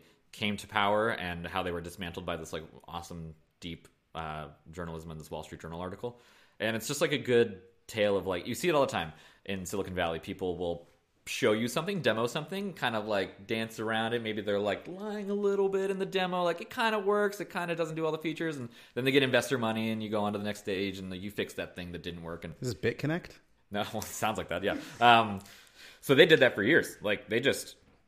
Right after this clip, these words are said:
Speaker 1: kept that lie going. And they're like, "Yeah, it'll work eventually." And then they took on tons of money and it did not go well. And, uh,
Speaker 2: Wait, is this a true thing?
Speaker 1: Oh,
Speaker 2: Or
Speaker 1: yeah. Big
Speaker 2: Okay.
Speaker 1: time. Yeah, it's a, it's a pretty good cautionary tale. Um,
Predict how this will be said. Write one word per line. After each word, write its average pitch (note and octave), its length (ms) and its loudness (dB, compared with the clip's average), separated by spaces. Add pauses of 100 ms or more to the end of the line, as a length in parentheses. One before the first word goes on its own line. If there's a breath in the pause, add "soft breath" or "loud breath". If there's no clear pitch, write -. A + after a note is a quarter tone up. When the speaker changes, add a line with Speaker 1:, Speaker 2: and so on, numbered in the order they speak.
Speaker 1:
kept - 320 -4
that G2+ 200 2
lie G2 200 2
going. E2 280 -2
And F2+ 100 -10
they're G2+ 100 -2
like, B2 180 0
"Yeah, C#4 300 12
it'll D3 100 10
work B2+ 180 8
eventually." G#2 420 4
And G2+ 80 2
then G2+ 160 -2
they G2 100 0
took G#2 200 -4
on F#2+ 100 -8 (100)
tons D3+ 360 -6
of G#2+ 80 -2
money F#2+ 220 -2
and F2+ 80 -6
it F2 320 -10
did G2+ 240 -4
not B2 220 -2
go F#2+ 160 2
well. F2+ 260 -2
And, E2+ 180 -8
uh, D#2 240 -4 (280 soft breath)
Speaker 2:
Wait, A2 80 0
is G#2+ 80 0
this C#3 120 2
a G#3 60 2
true C3+ 300 0
thing? C4+ 360 -2
Speaker 1:
Oh, C#3 100 8
Speaker 2:
Or A2 40 8
Speaker 1:
yeah. A2 200 4 (220)
Big G2+ 120 0
Speaker 2:
Okay. B2 100 2 (120)
Speaker 1:
time. - 60 -6
Yeah, F2+ 220 -4
it's - 160 -8
a, G#2 60 2 (140)
it's - 120 -10
a G#2 40 -12
pretty A2+ 160 0
good F#2+ 120 -4
cautionary F#2+ 320 -2
tale. E2 180 -4 (120)
Um, F2 400 -4